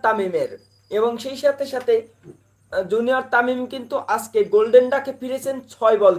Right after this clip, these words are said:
খেলে। এরপরে দ্বিতীয় নম্বর ওভারে কিন্তু, আহ, স্ট্রাইক প্রান্তে ছিলেন পারভেজ ইমন। পারভেজ ইমন তিনি যখন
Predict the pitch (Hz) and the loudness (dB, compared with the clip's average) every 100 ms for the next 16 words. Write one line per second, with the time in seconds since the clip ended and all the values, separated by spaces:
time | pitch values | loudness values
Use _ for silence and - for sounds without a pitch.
0 | 175 131 117 - _ _ _ _ _ _ | 0 -4 -4 -6 _ _ _ _ _ _
1 | _ _ _ _ _ _ _ _ _ _ | _ _ _ _ _ _ _ _ _ _
2 | _ _ _ _ - 269 277 302 302 220 | _ _ _ _ 10 10 10 6 4 2
3 | 277 294 285 294 285 294 - 247 254 269 | 0 4 4 4 4 2 2 2 4 2
4 | 277 269 247 233 240 - _ _ - 175 | 2 -6 -8 -4 -6 -8 _ _ -8 -8
5 | - 247 - 294 285 254 285 285 277 254 | -8 -12 0 2 2 -2 -4 -4 -4 0
6 | 254 247 208 208 214 214 - 180 123 - | 0 4 4 6 2 -2 -8 -10 -10 -14
7 | _ _ _ _ _ 202 220 240 285 262 | _ _ _ _ _ 4 4 2 -4 -2
8 | 285 294 285 262 262 247 240 | -2 -2 -4 -10 -2 -2 -2